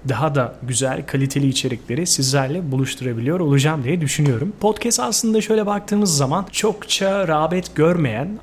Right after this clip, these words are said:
ama bana göre şu anda dutluk olan bir mecra diyebilirim podcast yayınları için. Neden? Çünkü baktığınızda kulaklıklarda gelişen teknolojiler özellikle insanların daha rahat ve serbest alan dediğimiz yerlerde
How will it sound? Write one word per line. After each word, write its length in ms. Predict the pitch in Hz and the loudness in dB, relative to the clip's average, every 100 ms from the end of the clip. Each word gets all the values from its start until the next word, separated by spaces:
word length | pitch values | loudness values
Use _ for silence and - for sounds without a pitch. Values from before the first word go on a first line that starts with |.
| - | -2
ama 240 | 151 156 | 0 2
bana 200 | 131 180 | 2 2
göre 360 | 190 117 110 180 - | 2 0 -2 -4 -8
şu 200 | - 220 | -4 -4
anda 320 | 127 175 143 | -2 -2 0
dutluk 460 | 139 - 175 175 - | -2 0 -2 -2 -4
olan 340 | 120 143 185 151 | -2 0 0 0
bir 180 | 185 - | 0 -2
mecra 560 | 135 147 147 123 135 165 | 2 2 2 0 -2 2
diyebilirim 480 | 139 135 143 135 101 | 2 4 4 2 -2
podcast 520 | - 123 - 127 - | -4 -6 -4 -2 0
yayınları 320 | 120 117 117 | 0 0 0
için. 300 | 113 - - - | -2 -2 -4 -2
Neden? 420 | 147 214 185 226 | 0 2 0 -2
Çünkü 380 | - 208 220 214 - - | 2 2 4 0 -4 0
baktığınızda 720 | 160 175 202 233 190 175 240 - | 0 0 0 0 0 -2 -6 -4
kulaklıklarda 720 | - 160 160 - - 175 180 | 0 2 0 -4 -2 0 2
gelişen 500 | 180 165 165 180 185 | 2 2 0 0 -2
teknolojiler 640 | 180 175 170 165 147 170 175 | -4 -4 -2 -2 0 -2 0
özellikle 760 | 135 - 117 107 - 208 247 - | 0 0 -2 -4 -8 -8 -8 -2
insanların 720 | 143 147 - 175 180 180 196 147 | 2 2 0 -2 -4 -4 -4 -2
daha 280 | 131 175 | -2 -2
rahat 420 | 156 127 175 - - 165 | -2 -2 -6 -8 -6 -4
ve 180 | 190 - | -4 -4
serbest 720 | - - 143 156 170 165 - | -2 2 2 2 0 -2 -2
alan 280 | 143 151 165 | 0 2 2
dediğimiz 380 | 131 117 107 104 | 0 0 -2 -2
yerlerde 640 | 107 110 104 120 135 226 | -4 -6 -6 -8 -6 -6